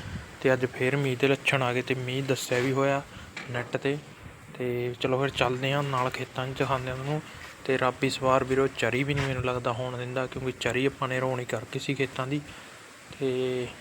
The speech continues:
ਚਰੀ ਬੀਜਣੀ ਸੀ ਪਰ ਰੱਬ ਖੇਤ ਸੁਕਾਉਣ ਦਾ ਨਾਂ ਨਹੀਂ ਦੇ ਰਿਹਾ। ਦੇਖੋ ਕਿਵੇਂ ਪੂਰਾ ਬੱਦਲ ਹੋ ਗਿਆ। ਚਲੋ ਫਿਰ ਚੱਲਦੇ ਹਾਂ। ਲੈ ਵੀ ਵੀਰੋ, ਤੂਫਾਨ ਅੱਜ ਫੇਰ ਆ ਗਿਆ ਦੇਖੋ।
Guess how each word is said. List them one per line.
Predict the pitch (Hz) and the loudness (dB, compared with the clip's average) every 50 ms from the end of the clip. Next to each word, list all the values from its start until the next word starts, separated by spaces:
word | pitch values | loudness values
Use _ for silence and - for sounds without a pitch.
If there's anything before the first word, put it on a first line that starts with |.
| - - - | -16 -14 -6
ਚਰੀ | - 123 123 139 | -2 2 4 4
ਬੀਜਣੀ | 147 135 135 123 120 131 131 139 135 | 4 4 2 0 2 0 0 2 0
ਸੀ | 127 - 139 | 2 2 0
ਪਰ | 135 135 135 127 - | 0 2 0 0 4
ਰੱਬ | 127 127 127 131 127 135 127 120 - - - - | 4 2 2 2 2 0 0 0 -2 -8 -12 -14
ਖੇਤ | - - 131 127 120 | -6 -2 -2 -2 0
ਸੁਕਾਉਣ | - - - - 139 139 135 127 127 | -2 -6 -2 0 0 2 2 0 2
ਦਾ | 127 127 | 0 -2
ਨਾਂ | 123 123 123 120 113 | -2 0 -2 -2 0
ਨਹੀਂ | - - | 0 -2
ਦੇ | 127 123 123 | -2 -2 0
ਰਿਹਾ। | 135 143 147 - - - - - - - - - - - | 0 0 0 -2 -4 -2 0 0 0 0 -4 -6 -6 -6
ਦੇਖੋ | 127 120 - - 131 | -6 -6 -4 -4 -4
ਕਿਵੇਂ | 123 - 127 127 123 123 117 - | -2 -2 -2 -2 -2 -4 -6 -2
ਪੂਰਾ | - 127 127 127 123 | 0 2 2 2 2
ਬੱਦਲ | 127 127 131 120 - 123 120 | 2 0 -4 -2 0 0 0
ਹੋ | 120 113 120 117 | 0 0 -2 -4
ਗਿਆ। | 127 131 139 - - - - - - - - - - - - | -2 -4 -4 -6 -8 -16 -16 -16 -18 -18 -18 -18 -16 -10 -2
ਚਲੋ | - 120 120 120 | -2 0 0 2
ਫਿਰ | 131 131 | 0 0
ਚੱਲਦੇ | - - 131 120 123 123 127 135 139 | 0 0 0 0 0 0 -2 -2 0
ਹਾਂ। | 151 143 - - - - - - - - - - - - - - - 139 | -2 -2 -4 -8 -16 -16 -16 -16 -12 -8 -6 -6 -4 -6 -8 -10 -8 -4
ਲੈ | 135 135 135 139 143 139 | 2 8 10 10 10 10
ਵੀ | 135 | 8
ਵੀਰੋ, | 127 127 127 127 123 113 110 117 - - | 8 6 4 6 4 2 2 -2 0 -2
ਤੂਫਾਨ | 113 110 - 127 123 127 131 131 131 | -2 0 2 4 4 4 4 4 2
ਅੱਜ | 123 127 123 | 2 0 -2
ਫੇਰ | - - - - 123 127 135 - | -4 -4 0 4 8 8 10 10
ਆ | 123 117 110 | 8 6 6
ਗਿਆ | 104 95 92 95 95 110 | 4 0 -6 -6 -4 -2
ਦੇਖੋ। | 127 127 - - - 135 123 113 | -4 -4 -4 -2 0 0 0 0